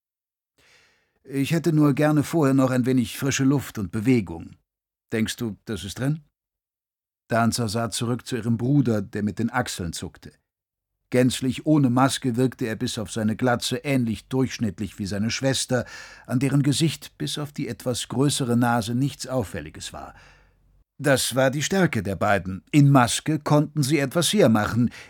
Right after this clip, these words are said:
wie zum Beispiel als das arkonidische Gladiatorenpärchen Petora und Gulem Dagawat, das in einschlägigen Kreisen einen gewissen Ruhm genoss.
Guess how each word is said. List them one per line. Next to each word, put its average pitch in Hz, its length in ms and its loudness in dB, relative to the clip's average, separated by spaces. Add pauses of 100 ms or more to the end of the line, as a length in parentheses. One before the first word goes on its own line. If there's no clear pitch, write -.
(140)
wie 175 180 2
zum 180 260 0
Beispiel 165 460 4
als 135 220 0
das 127 200 -2
arkonidische 143 720 0
Gladiatorenpärchen 123 1200 2
Petora 151 560 2
und 117 220 0
Gulem 139 400 2
Dagawat, 120 840 2
das 92 200 -12
in 98 180 -6
einschlägigen 107 840 -2
Kreisen 113 440 -2
einen 107 260 -2
gewissen 117 360 -2
Ruhm 135 280 4
genoss. - 480 -12